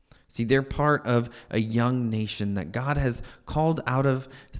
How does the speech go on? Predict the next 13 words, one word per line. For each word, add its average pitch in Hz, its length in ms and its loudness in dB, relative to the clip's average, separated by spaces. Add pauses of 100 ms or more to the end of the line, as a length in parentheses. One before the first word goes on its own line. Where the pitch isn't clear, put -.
slavery 131 720 2
to - 240 -6
Egypt 117 340 2
and 107 100 -2
called 143 240 -2
to 165 40 2
be 135 140 -2
a 110 80 2
light, 107 340 2
called 135 240 -2
to 156 60 2
be 131 160 0
different 113 580 -2